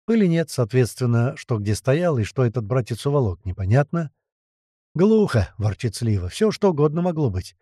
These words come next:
Эта хрень", не сильно бьёт рукой по переборке, "герметичная напрочь. Хорошо, что проветрилась перед нашим приходом. Сдаётся мне, мужики",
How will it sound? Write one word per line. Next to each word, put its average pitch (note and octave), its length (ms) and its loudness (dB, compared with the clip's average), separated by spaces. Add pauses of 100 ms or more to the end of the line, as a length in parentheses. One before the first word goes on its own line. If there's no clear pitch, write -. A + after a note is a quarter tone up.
(280)
Эта F3 260 2
хрень", G3 460 0
не A2+ 100 0
сильно B2 360 0
бьёт A2 260 -2
рукой G#2+ 280 -2
по A2 120 -6
переборке, A#2 480 -2
"герметичная F#3 760 0
напрочь. E3 480 -4 (500)
Хорошо, C3+ 340 2
что C#3 180 0
проветрилась D#3 720 0
перед E3+ 240 -4
нашим E3 320 -2
приходом. A#2 460 -2 (600)
Сдаётся F3 640 -2
мне, F#3 220 0
мужики", D#3 580 0